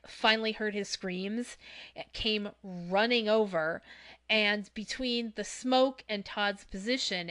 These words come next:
had a really hard time seeing him until he finally spotted that red-orange hunting cap that Todd had been wearing through the smoke. At this point, Eric gets flat on his stomach,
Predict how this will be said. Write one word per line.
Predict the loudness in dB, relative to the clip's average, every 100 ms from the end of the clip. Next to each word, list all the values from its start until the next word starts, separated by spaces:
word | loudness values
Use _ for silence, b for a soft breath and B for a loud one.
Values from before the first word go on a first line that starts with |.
| -2
had | 2 2
a | 0
really | -2 -2 0
hard | 4 4 4
time | 2 2 2
seeing | -2 -4 -2 -2 -2
him | -2 -4 -6 B B -12
until | -6 -2
he | 0 -2
finally | 0 2 2 0 -8
spotted | -4 0 2 4 2 0 B B
that | 2 2 2
red-orange | 2 4 4 0 0 0 -2 -4
hunting | -4 -2 -4 -4
cap | -4 -4 -4 B B -4
that | -4 -4
Todd | -2 -2 -2
had | -6
been | -6 -4 4
wearing | 6 6 4 0 -8 -12
through | -10 -10
the | -8
smoke. | 6 8 8 2 -14 -20 _ B B B B B B -4
At | 0
this | 2 0
point, | 0 2 2 0 -6
Eric | 2 4 4 4
gets | 0 -2 -6
flat | -6 2 4
on | 4
his | 0 0
stomach, | 2 2 0 -4 -8